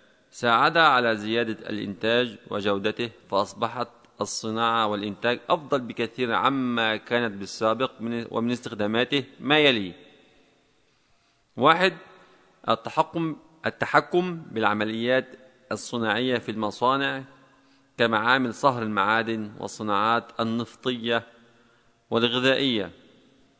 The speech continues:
اثنين، التحكم في أجهزة التصنيع الآلي، وهو ما نسميه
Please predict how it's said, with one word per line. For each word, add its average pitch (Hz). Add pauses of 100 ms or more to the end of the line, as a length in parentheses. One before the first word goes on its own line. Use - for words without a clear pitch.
(1500)
اثنين، 123 (160)
التحكم 151
في 120
أجهزة 123 (180)
التصنيع 113
الآلي، 107 (680)
وهو 127
ما 113
نسميه 110